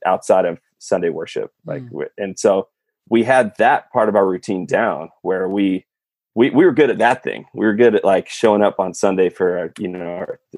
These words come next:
Speaker 1: our, we go to church for three hours. So we're going, good for that three-hour block. And then throughout the week, there wasn't, you know, we didn't really pray much as a family. We didn't,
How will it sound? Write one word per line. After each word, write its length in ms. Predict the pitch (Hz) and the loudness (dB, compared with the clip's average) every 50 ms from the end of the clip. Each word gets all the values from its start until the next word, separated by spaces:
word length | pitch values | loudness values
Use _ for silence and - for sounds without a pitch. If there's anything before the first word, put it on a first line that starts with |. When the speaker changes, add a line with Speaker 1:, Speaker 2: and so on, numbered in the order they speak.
| - _ - | -16 _ -12
Speaker 1:
our, 240 | - 87 82 - _ _ | -10 -10 -10 -12 _ _
we 120 | 101 101 | -4 0
go 140 | 101 104 92 | 2 2 0
to 100 | 85 - | 0 -8
church 200 | - - 90 - | -10 -10 -10 -10
for 80 | - | -12
three 180 | - _ - 76 | -16 _ -10 -10
hours. 220 | 80 87 92 - _ | -10 -10 -14 -20 _
So 160 | - - 107 _ _ | -16 -18 -18 _ _
we're 100 | 104 107 | 2 4
going, 200 | 110 127 98 107 | 4 4 2 4
good 140 | 107 147 143 | 2 2 2
for 80 | 135 147 | 4 2
that 160 | 131 113 101 | 2 2 2
three-hour 280 | - 135 123 117 110 101 | 2 4 4 4 4 4
block. 340 | 98 110 107 110 110 - _ _ _ _ _ _ _ | 2 2 2 2 0 -2 _ _ _ _ _ _ _
And 160 | 101 104 107 | 2 4 4
then 180 | 107 104 104 101 | 4 4 2 4
throughout 240 | 120 120 113 107 | 4 4 4 4
the 80 | - 98 | 2 2
week, 220 | 95 117 120 - | 2 2 2 2
there 100 | - 98 | 2 2
wasn't, 340 | 92 101 104 104 110 104 - _ | 4 4 2 2 -2 -6 -6 _
you 100 | - 101 | -6 -2
know, 100 | 95 90 | -2 2
we 120 | 101 120 | 2 2
didn't 140 | 123 120 - | 2 2 2
really 180 | 110 107 101 92 | 4 2 2 2
pray 220 | - - 110 104 | 2 0 0 2
much 220 | 104 107 101 - - | 2 2 0 0 -2
as 100 | 98 95 | -2 -2
a 60 | 98 | -2
family. 500 | - _ 107 98 95 98 98 95 98 92 | 0 _ 0 2 2 0 -2 -2 -4 -2
We 140 | 90 98 101 | -2 -2 -2
didn't, 140 | 98 80 | -2 -4